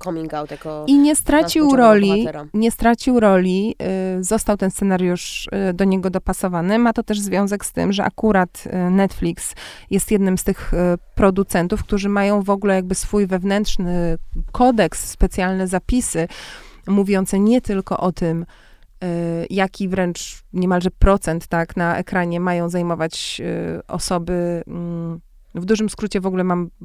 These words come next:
Speaker 2: chciałabym powiedzieć, nie będące białymi <laughs> mężczyznami, tak? Nie chodzi tutaj tylko o, o, o osoby trans, czy, czy, czy osoby niebinarne, czy osoby nieheteronormatywne w ogóle. E, po prostu są niesamowicie precyzyjni, jeśli chodzi o pilnowanie, żeby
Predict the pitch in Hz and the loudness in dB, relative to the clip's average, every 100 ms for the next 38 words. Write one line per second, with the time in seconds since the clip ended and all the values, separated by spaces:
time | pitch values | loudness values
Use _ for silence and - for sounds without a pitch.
0 | 180 - 190 190 185 190 202 202 196 202 | -12 -4 -4 -2 -2 0 0 0 -2 -2
1 | 190 185 180 196 190 - 202 214 190 180 | 2 6 6 6 2 0 0 2 2 0
2 | 180 185 185 - - - - 196 165 190 | 0 0 -2 -6 -20 -20 -10 -6 -2 -2
3 | 170 - 175 175 175 - 170 170 170 165 | -4 -6 -6 -6 -8 -4 -2 -2 -4 -6
4 | 165 165 160 175 165 165 160 160 - 165 | -4 -6 -8 -8 -8 -6 -6 -8 -6 -8
5 | 160 - 170 170 185 156 165 - - 170 | -8 -8 -6 -4 -2 -2 -2 -8 -10 -8
6 | 160 156 - 170 160 - - 160 - 165 | -8 -8 -10 -10 -10 -10 -12 -8 -6 -6
7 | 170 165 170 170 165 170 160 170 170 165 | -6 -4 -4 -2 -2 -4 -6 -8 -8 -6
8 | 170 160 170 165 165 156 160 - 156 160 | -6 -6 -6 -6 -8 -6 -8 -8 -8 -8
9 | 160 156 160 185 262 - - - - _ | -8 -8 -4 -4 -6 -12 -20 -20 -20 _
10 | - - 196 196 - 214 214 240 - 240 | -12 -4 -2 -2 -6 -6 -2 -2 -2 -2
11 | 247 240 233 240 226 220 220 240 247 220 | 0 0 2 2 2 0 -2 -2 0 0
12 | 220 _ 202 - 202 202 190 185 202 202 | -2 _ -14 -2 -2 0 -4 -2 -2 0
13 | 185 185 - 196 175 180 170 - 185 180 | -2 -4 -4 -6 -6 -10 -12 -6 -4 -2
14 | 175 180 185 170 165 170 170 | -2 -2 -4 -4 -2 -2 -2